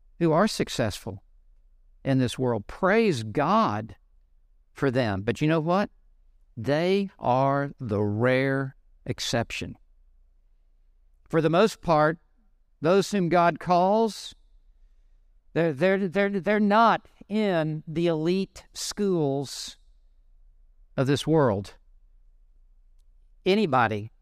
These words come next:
could look at the elite universities of this world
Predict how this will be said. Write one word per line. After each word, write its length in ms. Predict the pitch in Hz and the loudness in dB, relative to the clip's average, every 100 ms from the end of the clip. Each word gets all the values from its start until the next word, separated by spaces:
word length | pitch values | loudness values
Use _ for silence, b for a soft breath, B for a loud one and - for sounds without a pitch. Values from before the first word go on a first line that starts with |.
| - | -6
could 160 | 147 | -2
look 220 | 135 139 | 0 2
at 100 | 143 107 - | 0 -2 -4
the 140 | 143 | 0
elite 400 | 139 131 143 143 - | 2 2 2 0 -2
universities 800 | 151 131 135 139 - 123 117 107 | 0 2 2 0 -2 -2 -2 -2
of 140 | 131 | -2
this 220 | 127 117 | -2 -2
world 500 | 127 131 117 110 101 | 0 0 0 -2 -6